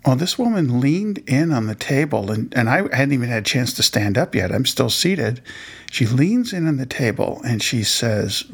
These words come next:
very sternly, I'm a conservative Christian. I just want you to know that right from the start.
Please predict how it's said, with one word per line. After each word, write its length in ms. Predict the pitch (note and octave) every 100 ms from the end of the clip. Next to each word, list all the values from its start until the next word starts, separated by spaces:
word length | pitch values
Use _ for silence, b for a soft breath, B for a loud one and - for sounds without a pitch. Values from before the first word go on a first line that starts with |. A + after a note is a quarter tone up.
| -
very 300 | - D3 B3
sternly, 680 | - - D3+ E3+ C3 - - b b b _ _ - B B B -
I'm 260 | C#3+ A3+
a 60 | F3+
conservative 880 | - A#2+ G#2 - - E3 E3 E3+ -
Christian. 480 | - C3+ - - G2
I 120 | A#2
just 240 | A#2+ -
want 240 | A#2+ G#2+ A#2
you 60 |
to 80 | G#2+
know 220 | G2+ G#2
that 360 | G2+ F#2+ - -
right 200 | A#2 -
from 160 | C3
the 80 | A#2
start. 480 | A#2 - D#3 -